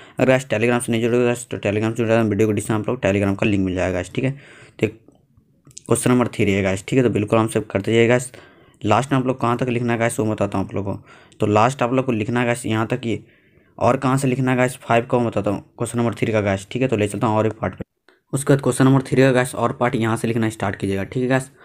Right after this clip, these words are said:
और भी क्वेश्चन मैं जल्दी कराने वाला हूँ, इसलिए आप लोग वीडियो को लास्ट तक देखिएगा। चैनल प्लीज सब्सक्राइब कर बेल आइकन ऑल पे क्लिक करना, वीडियो को लाइक करना गाइस। और चैनल प्लीज जरूर सब्सक्राइब कर लेना गाइस। अगर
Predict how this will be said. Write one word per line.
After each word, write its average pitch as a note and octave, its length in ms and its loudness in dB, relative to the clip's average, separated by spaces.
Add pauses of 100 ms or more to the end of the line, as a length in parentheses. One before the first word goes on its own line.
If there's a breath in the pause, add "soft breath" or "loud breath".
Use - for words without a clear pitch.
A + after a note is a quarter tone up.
(260 loud breath)
और A#2 160 4
भी C#3 80 4
क्वेश्चन C#3 260 0
मैं C#3 140 6
जल्दी A#2+ 260 2
कराने A#2 280 0
वाला A#2 40 2
हूँ, A#2 140 2
इसलिए A#2 240 -4
आप A#2+ 60 0
लोग A2+ 100 2
वीडियो A2 140 4
को A2+ 60 0
लास्ट G#2+ 200 0
तक A2 60 -2
देखिएगा। A2 260 0
चैनल A2 260 0
प्लीज B2+ 240 2
सब्सक्राइब A#2 340 0
कर A#2 120 2
बेल G#2+ 140 2
आइकन A2+ 120 2
ऑल A2+ 180 0
पे A#2 100 -4
क्लिक A#2 60 -8
करना, B2 200 4
वीडियो G#2+ 160 4
को G#2+ 60 4
लाइक G#2 280 2
करना A#2+ 180 2
गाइस। A#2 220 0 (380 loud breath)
और A#2 80 0
चैनल B2 240 2
प्लीज C3 180 2
जरूर B2+ 280 4
सब्सक्राइब A2+ 500 -2
कर A#2 140 0
लेना A2+ 180 0
गाइस। G#2+ 200 -2
अगर A2 100 0